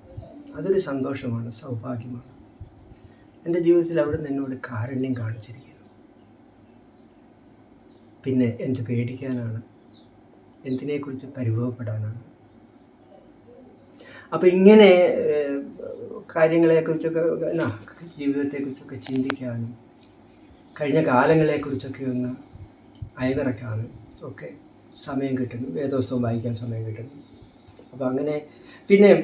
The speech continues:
ഏഹ്, കൂടെ ഇതൊരു കെയർ ഹോമാണല്ലോ. അപ്പം അതുകൊണ്ട് ചില മനുഷ്യരൊക്കെ, ചിലരോടൊക്കെ, ഏഹ്, ഹൃദയം തുറന്ന് സംസാരിക്കാനും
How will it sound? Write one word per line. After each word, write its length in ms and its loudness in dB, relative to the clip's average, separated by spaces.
ഏഹ്, 160 -4
കൂടെ 220 0
ഇതൊരു 260 -8
കെയർ 200 4
ഹോമാണല്ലോ. 500 0
അപ്പം 140 -16
അതുകൊണ്ട് 320 -10
ചില 260 -2
മനുഷ്യരൊക്കെ, 600 -6
ചിലരോടൊക്കെ, 600 0
ഏഹ്, 300 -18
ഹൃദയം 320 4
തുറന്ന് 320 -2
സംസാരിക്കാനും 800 -2